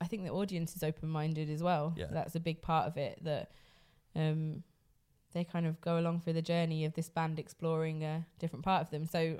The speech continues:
Speaker 1: I mentioned before, we're gonna announce at the gates today, and they're still working out exactly what they're gonna do for their set, but it is gonna be a special set, and I think
Speaker 2: Okay.
Speaker 1: they're gonna have some guest musicians. Um, and I think there is a chance they're gonna do some, like,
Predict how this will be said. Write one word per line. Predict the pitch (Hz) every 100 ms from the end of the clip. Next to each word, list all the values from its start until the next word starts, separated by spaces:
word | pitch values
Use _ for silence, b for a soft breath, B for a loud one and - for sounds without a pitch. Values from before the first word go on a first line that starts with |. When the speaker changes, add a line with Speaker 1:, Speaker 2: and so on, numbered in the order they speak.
| -
Speaker 1:
I |
mentioned | 170 170 - 165
before, | 165 165
we're | 160
gonna | 160 165
announce | 156 156 156 160
at |
the | 156
gates | 170 156 -
today, | - 165 160 156 175 B B B B
and | 143 156 156 160 156 - _ -
they're | 185 208
still | 208 170 165
working | 165 165 170
out | 156
exactly | 156 170 - 175
what | 156
they're | 156 156
gonna | 156
do | 156 185
for | 175 160
their | 127 156
set, | 160 - 170
but | 143
it | 123 139
is | 160
gonna | 165 156
be | 156
a |
special | - 156 - 151
set, | 175 151
and | 98
I | 156
think | 156 127
Speaker 2:
Okay. |
Speaker 1:
they're | 165 160
gonna | 156
have | 160 165 156 156 - - -
some | - 165
guest | 160 156 - -
musicians. | 151 160 156 160 147 151 170 B B B B B
Um, | 156 165 160 160
and | 175
I | 185
think | 180 220 - - _ - _ _
there | - 202
is | 202
a | 196
chance | 208 190 185
they're | 180
gonna | 180 180
do | 175 180
some, | - 170
like, | 165 156